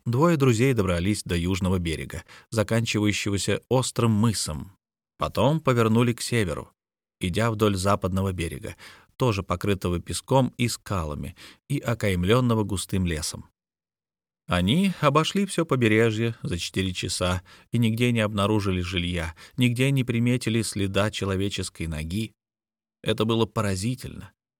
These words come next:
Казалось, что остров Тобор вообще необитаем или что тут уже давно никто не живёт. Быть может, кто-то написал записку несколько месяцев или даже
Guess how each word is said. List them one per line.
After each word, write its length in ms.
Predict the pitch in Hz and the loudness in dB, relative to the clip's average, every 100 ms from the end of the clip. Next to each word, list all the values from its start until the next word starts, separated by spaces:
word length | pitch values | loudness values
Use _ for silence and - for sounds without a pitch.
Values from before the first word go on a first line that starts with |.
| _ _ | _ _
Казалось, 400 | 87 104 110 104 | -4 0 0 0
что 320 | - 95 - | -2 -4 -4
остров 440 | 120 123 - 101 - | -4 -4 -4 -6 -4
Тобор 500 | 98 92 123 156 - | -4 0 2 0 0
вообще 440 | 117 113 - 180 | -4 -4 -2 0
необитаем 760 | 165 160 139 131 - 135 147 147 - - - | 0 -2 -2 -4 -2 -2 0 -2 -6 -20 -16
или 340 | - 107 92 | -10 -6 -6
что 180 | - 101 | -4 -4
тут 240 | 101 123 | -2 -2
уже 320 | 120 117 123 | -2 0 0
давно 480 | 98 123 104 117 160 | 0 0 0 0 0
никто 380 | 143 120 - 117 | 0 -2 -2 -2
не 160 | 107 98 | -2 -4
живёт. 600 | 95 85 92 - - - _ _ _ _ _ _ - | -4 -4 -6 -8 -18 -20 _ _ _ _ _ _ -8
Быть 260 | 110 113 113 | -2 0 4
может, 320 | 123 117 - | 4 4 -2
кто-то 360 | - 113 110 | 0 2 2
написал 460 | 104 104 90 - 107 | 2 0 -2 0 0
записку 640 | 104 95 117 117 120 110 | 0 0 -2 -2 -2 0
несколько 520 | 104 113 - 120 - | 0 0 0 -2 0
месяцев 560 | 113 117 120 - - 117 | 0 0 -2 -6 -8 -2
или 200 | 117 113 | -2 0
даже 400 | 113 120 117 113 | 0 2 0 -2